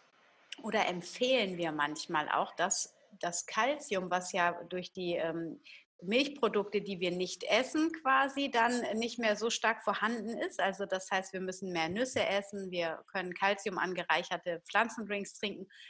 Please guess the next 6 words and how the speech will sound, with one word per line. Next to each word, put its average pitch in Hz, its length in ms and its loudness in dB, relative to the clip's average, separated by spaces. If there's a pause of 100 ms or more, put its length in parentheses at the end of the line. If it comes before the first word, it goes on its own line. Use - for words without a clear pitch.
(180)
aber 220 360 4
man 196 260 0
könnte 226 520 2
auch 208 300 2
calciumreiches 202 1200 0
Wasser 165 460 0